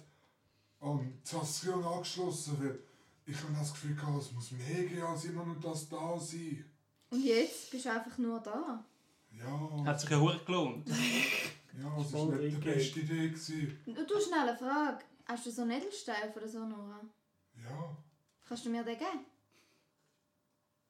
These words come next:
Speaker 1: Und er schaut dich, äh, mit zusammengekniffenen Augen an.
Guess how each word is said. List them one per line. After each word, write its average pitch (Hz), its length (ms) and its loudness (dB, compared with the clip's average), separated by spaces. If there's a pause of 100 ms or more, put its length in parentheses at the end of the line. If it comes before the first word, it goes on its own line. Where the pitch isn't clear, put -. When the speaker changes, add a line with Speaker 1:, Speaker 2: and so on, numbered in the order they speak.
(300)
Speaker 1:
Und 135 140 -6
er 147 120 6
schaut 170 280 6
dich, 151 180 0 (160)
äh, 131 380 6
mit 127 160 -6
zusammengekniffenen 135 1080 -2
Augen 117 260 0
an. 117 380 -4